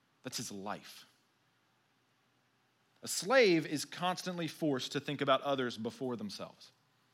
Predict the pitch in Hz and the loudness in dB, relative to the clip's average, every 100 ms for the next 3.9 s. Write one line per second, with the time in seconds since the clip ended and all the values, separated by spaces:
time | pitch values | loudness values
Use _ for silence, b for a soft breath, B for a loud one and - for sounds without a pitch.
0 | _ _ _ _ - 135 101 78 - - | _ _ _ _ -2 0 -2 -8 -16 -20
1 | - _ _ _ _ _ _ _ _ - | -20 _ _ _ _ _ _ _ _ -4
2 | 143 - - 190 208 190 - 165 180 151 | -4 0 4 4 4 2 0 0 0 -4
3 | - 170 - 147 131 135 - 110 95 | -4 -4 -2 -2 -2 -4 -6 -6 -6